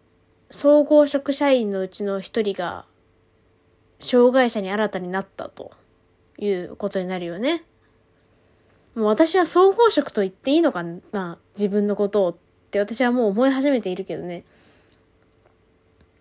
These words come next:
総合職としての務めを果たせているかといえば、務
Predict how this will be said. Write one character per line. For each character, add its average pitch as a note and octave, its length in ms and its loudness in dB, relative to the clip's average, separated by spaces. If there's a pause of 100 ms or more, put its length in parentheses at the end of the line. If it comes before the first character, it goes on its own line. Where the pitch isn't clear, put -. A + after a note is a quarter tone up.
(280)
総 D4 320 4
合 D#4 200 6
職 - 180 -4
と G#3 120 -4
し F3+ 80 -8
て A3 100 -6
の F#3+ 100 -4
務 B3 300 -4
め A3+ 60 0
を G3 60 -2
果 G3+ 120 -12
た C4+ 120 0
せ C4+ 100 -6
て G#3 120 0
い G#3 80 4
る A#3 80 0
か A3 140 -2
と G3+ 100 -4
い G3 180 -2
え B3+ 60 4
ば、 G#3 240 0
務 - 400 -2